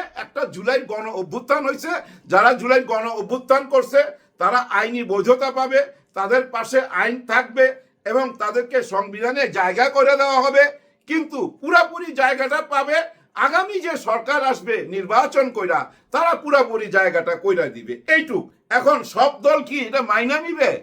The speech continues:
মনে হয় না মাইনা নিবে, না, মাইনা নিবে না। কারণ আগেই তো বইলা ভালাইছে জামাতে ইসলাম যে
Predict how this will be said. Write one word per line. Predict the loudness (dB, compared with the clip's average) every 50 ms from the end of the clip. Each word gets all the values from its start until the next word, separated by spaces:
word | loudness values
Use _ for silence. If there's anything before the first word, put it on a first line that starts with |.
| -12 _ _ _ -12
মনে | -4 0 0 2 4 4 4
হয় | 4 2 2
না | 0 -2 -2 -2 -4
মাইনা | -2 -4 -4 -4 -4 -6 -8 -10 -10
নিবে, | -14 -16 -18 -16 -6 -2
না, | 0 0 0 -2 -6 _ _ _ _ -12
মাইনা | -4 0 2 2 2 2 0 -2 -2 -2
নিবে | -4 -4 -6 -8
না। | -8 -10 -12 -14 -16 -20 _ _ _ _ _
কারণ | 0 0 2 2 2 2 0 -2 -4 -2
আগেই | -2 -2 0 -2 -6 -6
তো | -6 -6
বইলা | 0 2 2 4 4 2
ভালাইছে | 2 0 -2 -4 -4 -4 -6 -8 -4
জামাতে | -2 0 0 0 0 -2 -4 -8
ইসলাম | -12 -12 -12 -6 -4 -2 -2 -2 -4 -8 -16 _ _ _ _ _ _ _ _
যে | -2 -2